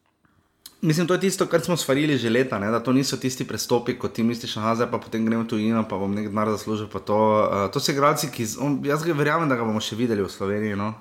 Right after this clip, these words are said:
Eh, mislim, lej, želimo vse najboljše, vsi bi radi videli najbolj, zaradi mene je boljši od Josipa Iličiča v Italiji, ne, super, hvala, ne, ampak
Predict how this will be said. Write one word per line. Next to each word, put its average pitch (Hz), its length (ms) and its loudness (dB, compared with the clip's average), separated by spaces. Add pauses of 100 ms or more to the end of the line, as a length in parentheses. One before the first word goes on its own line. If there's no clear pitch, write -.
Eh, - 80 -12 (140)
mislim, 131 340 0 (260)
lej, 139 220 0
želimo 139 340 0
vse 165 180 -2
najboljše, 151 440 0
vsi - 180 -4
bi 131 80 0
radi 135 200 0
videli 131 240 0
najbolj, 127 360 2
zaradi 123 260 0
mene 131 180 0
je 123 60 0
boljši 127 280 -4
od 107 80 -4
Josipa 127 320 -2
Iličiča 117 440 0
v 104 60 -2
Italiji, 107 440 0
ne, 107 160 0
super, 113 340 0
hvala, 110 320 4
ne, 98 140 2
ampak 117 360 -2